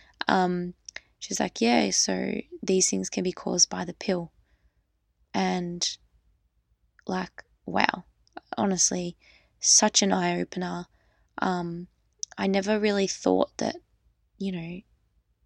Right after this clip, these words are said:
a tablet that we've taken to, you know, be safe,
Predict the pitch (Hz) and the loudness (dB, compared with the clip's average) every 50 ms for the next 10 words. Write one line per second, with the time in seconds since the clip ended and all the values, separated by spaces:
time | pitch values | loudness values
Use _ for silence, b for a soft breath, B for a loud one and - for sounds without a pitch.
0 | _ _ _ _ - 190 - _ - - - 196 185 - - - - - - - | _ _ _ _ -6 -6 -2 _ -2 0 0 0 0 0 -2 -2 -2 -4 -4 -4
1 | - 185 - - - - - 190 196 - - 180 160 196 214 240 262 B B B | -4 -6 -4 -4 -4 0 2 2 2 0 -2 -2 -2 0 0 0 -2 B B B
2 | B B B B B B B B B B B _ - - 202 180 185 180 175 180 | B B B B B B B B B B B _ 4 6 6 4 4 2 2 2
3 | 185 - - _ - 196 196 175 - - - 175 180 202 226 226 - - - - | 0 -2 -2 _ 4 4 4 4 4 4 6 6 6 6 4 2 0 -6 -8 -10